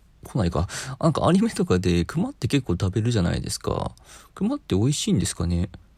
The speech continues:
どんな、イノシシとか、イノシシも食べたことないけどさ、なんかどういう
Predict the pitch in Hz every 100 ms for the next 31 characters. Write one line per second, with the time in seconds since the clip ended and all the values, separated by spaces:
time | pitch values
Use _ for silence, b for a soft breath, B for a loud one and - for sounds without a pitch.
0 | _ - _ - - 175 180 160 - -
1 | b b b b _ - 131 180 180 165
2 | - - 104 - - - 139 _ - 113
3 | 151 - 170 - 101 92 90 87 - -
4 | - - - 104 104 113 117 90 90 87
5 | 87 90 - - - 120 B B B B
6 | B B _ _ _ 107 - - 101 120
7 | 127 123 123 120 120